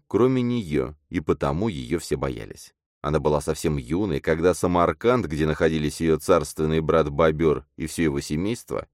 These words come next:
подвергся осаде предводителя узбеков, известного как Древоточец.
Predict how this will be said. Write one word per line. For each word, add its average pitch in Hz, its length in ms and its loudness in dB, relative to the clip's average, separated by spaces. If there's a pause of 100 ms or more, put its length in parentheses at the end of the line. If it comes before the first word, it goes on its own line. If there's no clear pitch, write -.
(120)
подвергся 104 680 4
осаде 110 360 0
предводителя 98 760 2
узбеков, 90 600 -2
известного 92 600 0
как 104 260 -2
Древоточец. 98 880 -2